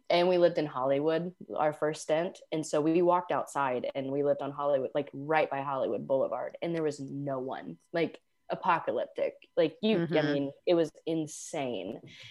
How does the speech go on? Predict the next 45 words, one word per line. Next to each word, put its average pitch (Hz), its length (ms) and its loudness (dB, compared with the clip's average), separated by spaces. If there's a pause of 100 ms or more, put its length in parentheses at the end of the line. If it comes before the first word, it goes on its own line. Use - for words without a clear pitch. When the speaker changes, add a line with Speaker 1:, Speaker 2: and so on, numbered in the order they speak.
(120)
Speaker 1:
And 233 80 6
you 254 60 4
can't 277 280 2
explain 170 460 -2
that 160 200 -2
to 143 120 -6
Midwest 147 680 0
<laughs> - 40 -20
people 175 300 2
that 139 160 2
aren't 139 360 -4 (720)
seeing 160 440 0
it. 87 180 -6 (100)
Like, 135 300 0 (260)
it 165 80 4
was 165 80 2
just 165 160 -4
nuts. - 600 -4
It 139 60 -2
was 135 200 -6
crazy 165 320 2
nuts. - 400 -16 (640)
So 262 580 8 (480)
all 240 220 10
that 196 180 10
to 196 80 -4
say, 165 580 6 (160)
I 160 80 4
don't 151 80 4
know 147 80 4
what 139 120 4
I'm 139 100 -4
saying. 101 520 -6
It 156 100 0
was 151 120 0
insane. 139 540 -6 (420)
So 190 120 2
we 190 80 8
ended 196 160 8
up 190 80 6
staying 170 340 2
in 160 100 2
L 147 220 4
A 135 320 2
for 131 320 0